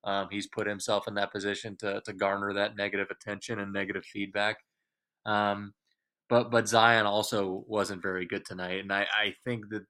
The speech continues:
unfortunately where I draw a lot of concern in terms of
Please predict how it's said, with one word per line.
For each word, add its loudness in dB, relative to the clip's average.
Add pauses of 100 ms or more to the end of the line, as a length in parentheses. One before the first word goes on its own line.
(140)
unfortunately -4
where -2 (140)
I 0
draw 2
a 0
lot 0
of -6
concern -4
in -10
terms -6
of -4